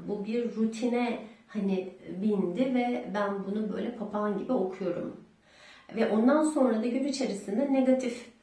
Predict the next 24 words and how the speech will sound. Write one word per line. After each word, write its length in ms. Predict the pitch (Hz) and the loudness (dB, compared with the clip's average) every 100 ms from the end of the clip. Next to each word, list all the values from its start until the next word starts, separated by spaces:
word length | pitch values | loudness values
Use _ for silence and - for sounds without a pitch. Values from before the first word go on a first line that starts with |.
| _ - | _ -8
düşüncelerimle, 1120 | 220 247 226 220 202 190 180 175 226 302 330 - - - | -4 0 2 2 0 0 0 0 2 2 2 -4 -16 -8
e, 60 | 214 208 208 214 220 | -2 0 2 2 2
yine 200 | 294 254 | 4 4
negatif 380 | 240 247 - - | 4 0 -2 -6
düşünmeye 480 | - 208 202 254 | -4 -2 0 0
devam 340 | 240 196 202 196 | 0 0 0 -2
ediyorsam, 680 | 190 254 285 - - 208 - - - _ _ _ _ - - - - | 0 0 -2 -4 -8 -8 -10 -16 -20 _ _ _ _ -20 -20 -20 -4
o 120 | 247 | 2
zaman 360 | 262 262 240 262 | 4 6 4 4
yaptığınız 640 | 254 247 - 220 220 - | 2 0 0 0 0 0
bu 40 | |
olumlama 540 | 262 214 214 208 208 220 | 0 2 0 0 -2 -2
çalışmalarının 800 | - 202 - 185 175 175 196 233 | -4 -6 -4 -2 0 0 -2 -4
hiçbir 300 | 220 - 190 | -6 -8 -8
etkisi 320 | 185 - 220 | -10 -8 -4
olmayacaktır. 680 | 190 180 170 175 170 - - - | -2 -2 -2 -4 -6 -8 -10 -10
Çünkü 300 | - 233 262 | -8 -6 -4
gün 160 | 254 233 | -4 -4
içerisinde 720 | 226 208 - 202 180 175 - | -6 -8 -8 -6 -4 -6 -4
ağırlıklı 540 | 185 185 190 202 302 277 | -2 0 0 -2 0 2
negatif 420 | 202 196 - - | 2 -2 -6 -12
düşünmeye 440 | 190 196 185 190 | -10 -4 -2 -2
devam 340 | 175 185 226 208 | -2 -2 -2 -2
ederken, 540 | - 254 - - | -2 -4 -4 -6